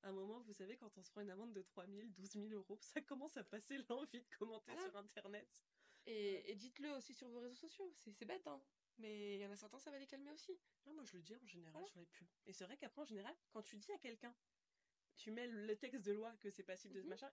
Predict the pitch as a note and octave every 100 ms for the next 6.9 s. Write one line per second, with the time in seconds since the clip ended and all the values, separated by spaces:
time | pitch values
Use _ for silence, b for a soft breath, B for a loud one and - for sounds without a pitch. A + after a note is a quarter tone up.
0 | - - C#4 - C#4+ - A#3+ - A#3 A#3
1 | G#3+ G4+ B4 D4+ C#4+ E4+ G#3 F#3+ A#3 G#3+
2 | A3+ G3+ E3+ E3 F3+ F3 F3 G3 A3 E4
3 | D#4 G#3+ G4+ G4 - G4+ - A4 G4+ G#4+
4 | - D#4+ - E4 A3+ G#3+ A#3+ G3+ G3 G3+
5 | F#3 F#3 F3+ E3+ - B _ A3+ G#3+ A3+
6 | B3+ C4+ - G#3+ G3 - G#3+ G#3+